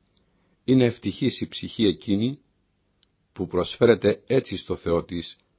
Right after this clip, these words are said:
κάθε φορά που θα ενοχληθεί και θα συγχυστεί. Και αν κρατήσει αυτός ο πόλεμος και δεν μπορέσεις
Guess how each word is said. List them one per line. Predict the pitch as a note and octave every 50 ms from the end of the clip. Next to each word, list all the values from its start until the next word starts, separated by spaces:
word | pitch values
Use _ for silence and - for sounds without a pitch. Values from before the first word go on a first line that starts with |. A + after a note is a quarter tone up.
| _ _ _ _ _ _ _
κάθε | - C3+ C#3 C3 C3+
φορά | A#2 - G#2+ G#2 G#2+ G#2
που | - -
θα | G2+ F#2
ενοχληθεί | F#2 F2+ E2+ - - G#2 E2+ E2 - - G#2+ G2+ G2 - - _ _
και | - - G2
θα | - F#2
συγχυστεί. | - - - F2 - - E2+ D#2 - - - G2+ D#2+ - _ _ _ _ _ _ _ _ _ _ _ _ _ _ _ _ _ _ _ _ _ _ _ _ _ _ _ _ _ _ _ _ _ _ _ _ _ _ _ _ _ _ _ _ _ _ _ _ _ _ _ _ _ _ _ _ _ _ _ _ _ _ _ _ _ _ _ _ _ _ _ _
Και | _ -
αν | G2+ G2+
κρατήσει | - - F#2+ F#2+ - - B2+ B2 - G2+
αυτός | G2 - - A#2+ - -
ο | F#2+ E2
πόλεμος | - B2+ A#2+ A2 F#2 E2 E2 D#2+ D2+ C#2 - - - - _ _ _ _ _ _ _ _ _ _ _ _ _ _
και | - E2
δεν | F#2 A2+ A#2
μπορέσεις | A2 A#2 A#2+ A#2 G#2 G#2 F2+ - -